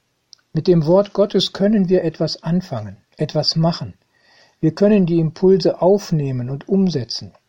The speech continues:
Wir können etwas tun. Mit der Rede meint Jesus die sogenannte Bergpredigt,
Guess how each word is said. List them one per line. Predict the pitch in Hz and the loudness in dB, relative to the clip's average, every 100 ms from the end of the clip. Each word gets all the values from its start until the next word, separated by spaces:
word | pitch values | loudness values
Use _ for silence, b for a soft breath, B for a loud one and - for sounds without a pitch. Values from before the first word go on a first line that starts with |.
| _ - | _ -6
Wir | 160 | -4
können | 190 214 196 | 0 2 2
etwas | 175 - 160 - | -2 -2 -4 -4
tun. | - 131 92 - _ _ _ _ _ _ _ B B B B B B _ _ - | -6 -6 -8 -16 _ _ _ _ _ _ _ B B B B B B _ _ -8
Mit | 139 | -6
der | 139 127 | -4 -2
Rede | 143 156 175 170 | 0 2 2 0
meint | - 151 143 | -6 -6 -6
Jesus | 147 160 165 156 | -4 0 0 -2
die | - | -4
sogenannte | 147 151 156 156 156 - | -4 -4 -2 -2 -2 -4
Bergpredigt, | 143 175 175 - 131 117 110 - | 0 0 -2 -8 -8 -8 -10 -16